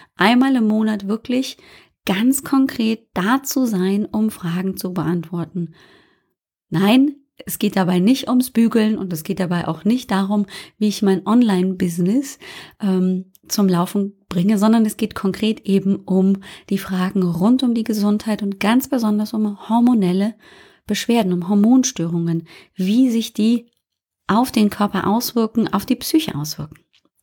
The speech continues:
Und da aber natürlich auch Antworten zu bekommen. Was kann ich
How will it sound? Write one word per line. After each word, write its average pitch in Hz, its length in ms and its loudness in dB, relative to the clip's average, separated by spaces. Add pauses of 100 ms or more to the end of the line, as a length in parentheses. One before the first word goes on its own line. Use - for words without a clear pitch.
(560)
Und 196 160 2
da 196 340 0 (160)
aber 226 360 2 (280)
natürlich 240 460 2
auch 220 280 0 (420)
Antworten 185 520 0
zu - 160 -14
bekommen. 196 340 -2
Was 208 160 -4
kann 247 160 2
ich 254 220 2